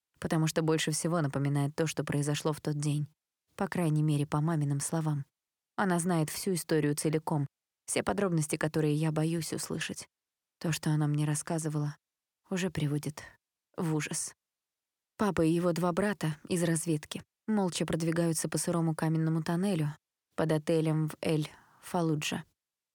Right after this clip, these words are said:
Вокруг лишь темнота и звуки их дыхания, когда они вдыхают и выдыхают. Вдох и выдох.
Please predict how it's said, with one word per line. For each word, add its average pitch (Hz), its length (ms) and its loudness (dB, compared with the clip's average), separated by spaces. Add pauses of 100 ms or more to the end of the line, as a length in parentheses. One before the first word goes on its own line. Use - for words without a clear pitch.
(260)
Вокруг 185 440 0
лишь 160 200 0
темнота 160 640 0 (580)
и 254 100 0
звуки 180 380 -2
их 156 140 0
дыхания, 156 520 0
когда 151 280 0
они 147 320 2 (560)
вдыхают 165 680 0
и 156 260 -2
выдыхают. 156 680 -4 (880)
Вдох 180 400 -2
и 170 40 -2
выдох. 165 420 -6